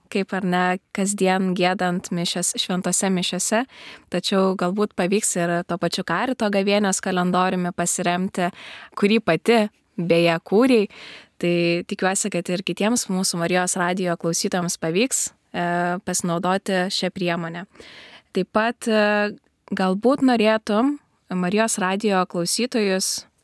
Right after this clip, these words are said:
vyresnius ar jaunus žmones, ar vaikus,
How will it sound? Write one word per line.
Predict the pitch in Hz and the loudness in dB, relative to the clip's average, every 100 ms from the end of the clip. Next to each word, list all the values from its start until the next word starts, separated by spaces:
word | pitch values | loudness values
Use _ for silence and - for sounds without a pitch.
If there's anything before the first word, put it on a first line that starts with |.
| - | -6
vyresnius | 175 170 - 202 226 247 - - | -4 -2 -2 0 0 0 -2 -4
ar | 277 170 | -4 -4
jaunus | 170 175 220 247 214 196 | -2 0 2 2 2 0
žmones, | 196 202 208 190 185 - _ - | -2 0 0 0 -2 -4 _ -6
ar | 175 165 | -2 0
vaikus, | 175 165 - 240 277 - | 0 -2 0 2 2 -2